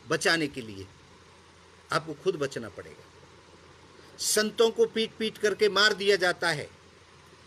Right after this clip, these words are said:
किसान आत्महत्या कर लेता है,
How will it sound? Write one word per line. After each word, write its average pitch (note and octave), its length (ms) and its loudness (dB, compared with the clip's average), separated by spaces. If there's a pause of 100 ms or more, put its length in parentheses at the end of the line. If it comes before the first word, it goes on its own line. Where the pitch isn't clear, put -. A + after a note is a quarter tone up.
(480)
किसान A3 440 4 (120)
आत्महत्या G3+ 640 2
कर G#3+ 200 0
लेता G#3+ 320 2
है, G3 360 2